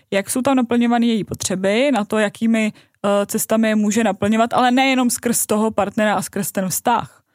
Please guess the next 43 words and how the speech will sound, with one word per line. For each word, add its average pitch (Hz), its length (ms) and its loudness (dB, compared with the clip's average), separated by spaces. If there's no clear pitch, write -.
I 226 80 2
sama 214 320 2
o - 80 -2
sobě. 240 380 0
To 190 120 -4
není 196 240 -2
jenom 208 260 2
o 190 80 0
tom, 208 260 0
eh, - 500 -2
co - 180 -2
nám 196 180 0
tam 208 160 -2
dodá 202 240 0
ten 180 180 -6
partner, 233 440 0
to 226 100 -2
bych 196 180 -2
velmi 202 240 2
ráda 254 260 2
zmínila. 277 560 2
A 214 400 2
pak 240 240 -2
vlastně 269 280 0
se - 100 -6
teda 254 180 0
dostáváme 240 560 0
k - 80 -16
tomu, 277 500 0
eh, 226 480 0
že 214 180 -2
v - 60 -14
tom 240 180 0
vztahu, 226 480 0
když 208 460 -2
to 226 80 -2
nějakým 214 300 0
způsobem - 320 -4
probíhá, 233 420 0
já 220 80 0
vidím, 208 240 -2
že 208 160 0
teda 220 320 0